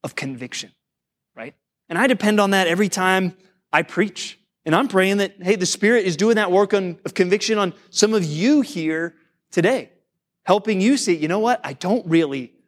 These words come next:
believe. And my life is full of un- righteousness. And I know, if I'm honest, that judgment is coming. There's nothing I can say, there's no illustration I can use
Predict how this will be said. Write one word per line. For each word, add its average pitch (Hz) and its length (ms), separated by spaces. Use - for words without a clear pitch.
believe. 131 540
And 180 120
my 214 140
life 220 320
is 214 120
full 262 460
of 170 320
un- 180 400
righteousness. 139 800
And 175 100
I 214 100
know, 214 360
if 185 140
I'm 190 160
honest, 190 500
that 160 200
judgment 180 680
is 151 460
coming. 135 360
There's 196 160
nothing 294 280
I 254 120
can 214 160
say, 208 420
there's 196 160
no 208 100
illustration 214 720
I 202 80
can 175 200
use 190 320